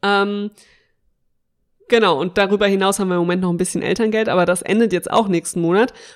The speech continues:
Und da kommen dann eben die Airbnb-Einnahmen sehr gelegen, weil mit denen können wir tatsächlich schon fast die komplette Kreditrate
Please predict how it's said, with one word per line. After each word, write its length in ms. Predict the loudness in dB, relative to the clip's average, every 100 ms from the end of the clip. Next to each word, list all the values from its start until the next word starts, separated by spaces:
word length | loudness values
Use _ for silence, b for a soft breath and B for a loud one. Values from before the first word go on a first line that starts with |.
| B
Und 200 | 0 4
da 160 | 2
kommen 320 | 2 0 0 0
dann 140 | 0
eben 180 | -2 -2
die 120 | -2
Airbnb-Einnahmen 920 | 0 0 -2 -2 -2 0 0 0 0
sehr 200 | 2 2
gelegen, 560 | 2 0 0 2 2 2
weil 140 | 0
mit 160 | 0 -2
denen 240 | -2 -2
können 260 | -2 -2 -2
wir 100 | -4
tatsächlich 500 | -4 -4 -4 -4 -4
schon 160 | -6
fast 360 | -2 -4 -4 -8
die 80 | -6
komplette 600 | -4 -2 -2 2 2 2
Kreditrate 1040 | -2 -4 -6 -6 -4 -2 -2 -4 -4